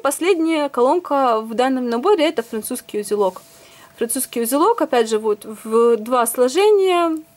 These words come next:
вот такими вот цветами. Опять же, мы видим название цветов, видим, э, номер цвета, видим значок, как этот цвет обозначен на схеме, и вышиваем. То есть ничего сложного здесь нет.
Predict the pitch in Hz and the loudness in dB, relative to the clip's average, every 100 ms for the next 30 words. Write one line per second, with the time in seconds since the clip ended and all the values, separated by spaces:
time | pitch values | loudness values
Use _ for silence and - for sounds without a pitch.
0 | - 262 262 240 240 220 202 202 - 247 | -6 -2 -2 -4 -6 -6 -4 -6 -8 -2
1 | 359 415 403 339 320 _ _ 220 214 240 | 2 4 4 2 -4 _ _ -4 -2 -6
2 | 226 240 226 226 233 247 226 233 233 - | -4 -4 -4 -4 -4 -2 0 0 -2 -4
3 | 269 370 415 - 226 220 214 226 208 202 | -2 2 2 -2 -14 -14 -6 -4 -2 -2
4 | 202 196 190 202 254 349 392 370 - 311 | -2 -2 -4 -2 2 4 4 2 -2 -2
5 | 320 302 - 247 - - - - 277 254 | 0 0 0 -4 -6 -20 -20 -2 -2 0
6 | 240 254 269 - 262 - - 220 226 - | -2 0 0 2 0 0 -4 -6 -6 -12
7 | - - 220 214 220 240 226 214 220 226 | -10 -2 -2 0 -2 0 -2 -4 -6 -6
8 | 269 - 427 427 339 320 - - _ _ | -6 0 2 2 0 -2 -12 -20 _ _
9 | _ 233 320 294 - _ _ _ - 233 | _ -2 0 0 -6 _ _ _ -12 -12
10 | 226 214 190 - 202 - 262 311 330 339 | -6 -4 -4 -6 -10 -2 2 2 0 -2
11 | 349 285 277 247 226 208 214 233 294 370 | -2 0 0 0 -4 -6 -6 -4 2 2
12 | 466 | 2